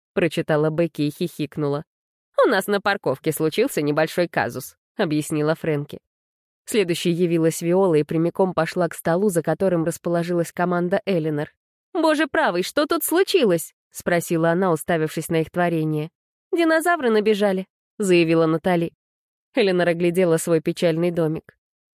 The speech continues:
«Динозавры?» «За ними глаз да глаз», сказала Фрэнки.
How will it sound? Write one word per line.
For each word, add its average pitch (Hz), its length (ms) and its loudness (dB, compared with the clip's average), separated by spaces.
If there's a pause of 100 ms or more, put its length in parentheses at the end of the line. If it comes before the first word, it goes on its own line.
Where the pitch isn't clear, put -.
«Динозавры?» 285 800 -2 (560)
«За 240 200 2
ними 330 320 0
глаз 285 220 2
да 254 160 -2
глаз», 214 420 0 (200)
сказала 156 520 0
Фрэнки. 165 480 -2